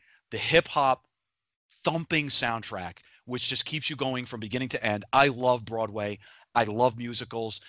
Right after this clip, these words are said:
my parents, I was blessed. They took me to a couple of Broadway musicals when I was a kid, and I was hooked.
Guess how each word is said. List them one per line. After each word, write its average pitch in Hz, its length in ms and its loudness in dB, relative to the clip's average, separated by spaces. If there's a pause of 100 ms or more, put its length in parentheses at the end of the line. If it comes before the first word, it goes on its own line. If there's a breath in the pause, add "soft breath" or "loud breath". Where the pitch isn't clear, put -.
(540 loud breath)
my 110 120 -2
parents, 135 600 4
I 117 80 -2
was 98 120 -8
blessed. 123 480 2
They 104 120 -8
took - 220 -8
me 120 100 -8
to 120 100 -8
a 110 40 -10
couple 120 240 -8
of 107 60 -8
Broadway 117 260 -4
musicals 113 420 -8
when 113 60 -6
I 110 40 -6
was 101 100 -8
a 104 40 -10
kid, 117 260 2
and 110 80 -2
I 104 40 -2
was 95 180 -2
hooked. - 400 -4